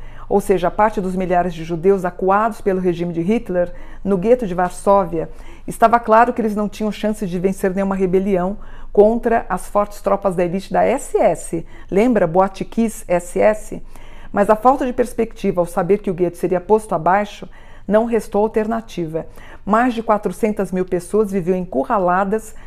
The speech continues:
numa área de quatro quilômetros quadrados, numa vila, perdão, num bairro em Varsóvia. Aí, numa visita no gueto em janeiro de quarenta e três, o comandante da S S, a tropa da elite nazista,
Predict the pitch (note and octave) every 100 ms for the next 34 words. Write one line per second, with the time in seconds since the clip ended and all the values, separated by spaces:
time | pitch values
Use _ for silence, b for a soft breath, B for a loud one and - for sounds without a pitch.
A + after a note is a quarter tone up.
0 | B B - G#3 G3+ B3 C4+ - A#3+ A3+
1 | F#3+ G#3+ F#3 F#3 F3+ - F3 D#3+ F3+ G3
2 | G3 G3 F#3+ D#3+ F3+ G3 G#3+ G#3 B F3+
3 | - F#3+ E3+ F3 G3+ F3+ F#3 G3 G3+ G#3+
4 | - E3 D#3+ D#3 D#3 B B B B -
5 | G#3+ B3 A#3+ B3+ G#3+ A3+ G#3+ G#3 F3+ F3
6 | F3 F3+ F3+ F3+ F3+ G#3 A3 F3+ - F3
7 | F3 E3 - G#3 A3 - - B B B
8 | F#3+ A3 A3 A3+ A#3+ D#4 A3 A3+ A3+ G3
9 | D#3+ D#3+ - E3+ E3+ - G3 G#3+ G#3 F3
10 | E3+ F3+ G3 F3+ E3 D3+ A3 A3 -